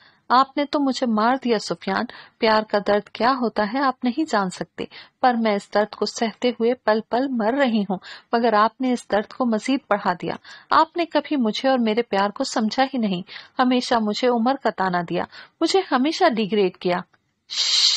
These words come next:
सुफियान मलिक ने उसके नाजुक गुलाबी पंखड़ियों जैसे लबों पर अपनी उंगश्त शहादत रख दी थी। उसकी इस शोख जसारत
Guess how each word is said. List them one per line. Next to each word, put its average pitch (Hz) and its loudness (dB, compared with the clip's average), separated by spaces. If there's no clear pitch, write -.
सुफियान 254 0
मलिक 320 2
ने 320 2
उसके 294 -2
नाजुक 214 0
गुलाबी 214 0
पंखड़ियों 240 -2
जैसे 208 -2
लबों 190 0
पर 220 0
अपनी 196 -2
उंगश्त 190 -4
शहादत 220 -2
रख 214 -2
दी 156 -2
थी। - -12
उसकी 208 -2
इस - -4
शोख 254 -2
जसारत 208 0